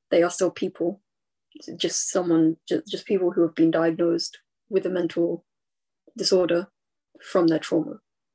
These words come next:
So it's kind of dehumanizing to those people with D I D. And the stigma is very,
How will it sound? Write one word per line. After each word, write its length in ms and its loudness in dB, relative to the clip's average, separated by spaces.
So 180 4
it's 180 0
kind 280 0
of 120 -2
dehumanizing 720 0
to 100 -12
those 200 0
people 280 -2
with 120 -2
D 140 4
I 80 0
D. 260 0
And 300 0
the 100 4
stigma 440 2
is 140 2
very, 460 0